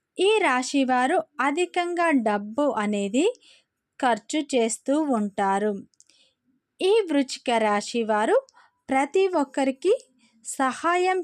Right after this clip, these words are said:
చేసే గుణాన్ని వీరు కలిగి ఉంటారు. వీరు ప్రతి విషయంలో నిర్దిష్టంగా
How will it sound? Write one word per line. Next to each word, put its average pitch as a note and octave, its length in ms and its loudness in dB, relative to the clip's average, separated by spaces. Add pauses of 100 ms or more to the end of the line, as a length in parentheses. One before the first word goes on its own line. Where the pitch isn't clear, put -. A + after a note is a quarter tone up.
(120)
చేసే B3 380 0 (580)
గుణాన్ని D#4+ 680 2 (100)
వీరు C4+ 280 2 (580)
కలిగి G#3+ 420 0 (140)
ఉంటారు. G#3 500 0 (1000)
వీరు F#4+ 420 2 (340)
ప్రతి E4+ 360 2 (140)
విషయంలో A3+ 600 0 (520)
నిర్దిష్టంగా D#4+ 1040 0